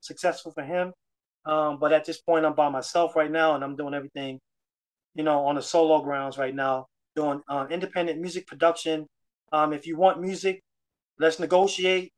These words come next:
I don't, I don't work for free. Of course, you know that. Um, please don't come at me for free. I'm not gonna respond to you. Um, so if you want music or you wanna purchase some music, you can always come to my Instagram or Facebook,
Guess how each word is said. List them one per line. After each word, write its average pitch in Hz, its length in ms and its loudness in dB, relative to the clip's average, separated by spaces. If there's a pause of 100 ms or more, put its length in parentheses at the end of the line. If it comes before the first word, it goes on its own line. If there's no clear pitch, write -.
(300)
I 156 200 6
don't, 185 280 4 (120)
I 156 100 4
don't 175 220 0
work 202 200 0
for 233 120 -4
free. 185 380 -2 (200)
Of 143 140 -10
course, 165 260 2
you 165 60 -8
know 156 140 -2
that. 139 240 -2 (540)
Um, 156 520 4 (160)
please 185 220 -2
don't 208 200 4
come 208 160 0
at 190 120 0
me 233 120 -4
for 226 180 0
free. 190 360 2
I'm 165 160 6
not 185 160 4
gonna 202 160 2
respond 196 480 0
to 170 100 -10
you. 151 200 -6 (520)
Um, 143 540 0 (380)
so 175 260 2
if 156 180 -2
you 180 120 -6
want 208 260 4
music 214 320 -2
or 170 80 4
you 175 120 -4
wanna 165 180 0
purchase 190 380 -4
some 226 160 0
music, 170 320 -4
you 160 60 -18
can 156 120 -8
always 165 240 2
come 180 220 -2
to 180 60 -2
my 175 220 2
Instagram 160 560 0
or 135 200 -2 (360)
Facebook, 190 420 6